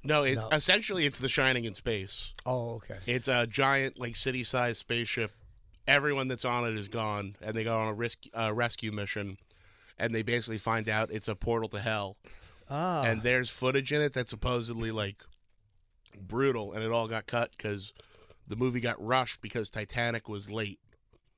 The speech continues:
Speaker 1: So they moved Event Horizon up as a tentpole movie for the summer, and then the studio saw it, and they were gonna put it in the Titanic spot, and went, "Well, there's a blood orgy in this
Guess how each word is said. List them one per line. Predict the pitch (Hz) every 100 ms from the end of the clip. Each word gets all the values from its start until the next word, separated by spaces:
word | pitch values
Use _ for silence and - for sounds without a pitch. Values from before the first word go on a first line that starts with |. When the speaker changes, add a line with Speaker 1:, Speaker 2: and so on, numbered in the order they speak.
| _ _ _
Speaker 1:
So | - 120
they | 110
moved | 110 127 120 101 123
Event | 104 110 127
Horizon | 120 117 117 113 104 110
up | - 123 117 95
as | 101
a | 101
tentpole | - 120 - 110 107
movie | 110 104
for | 98 101
the | 98
summer, | 120 110 107 101 _ _ _ _ _ - _ -
and | 113
then | 110 107
the |
studio | 98 - 120 113 98
saw | - 127 120 107
it, | 104 - - - - - - - -
and | 104
they | 113
were | 110
gonna | 110 123
put | 110 120
it | 117
in | 107 107
the | 113
Titanic | 107 117 104 139 135 107
spot, | - - 101 98 - - - _ - - _ 107
and | 110
went, | 110
"Well, | 135 147 139
there's | 131 127
a |
blood | 117 139 151
orgy | 139 113 107 110 107
in | 101
this | 104 107 -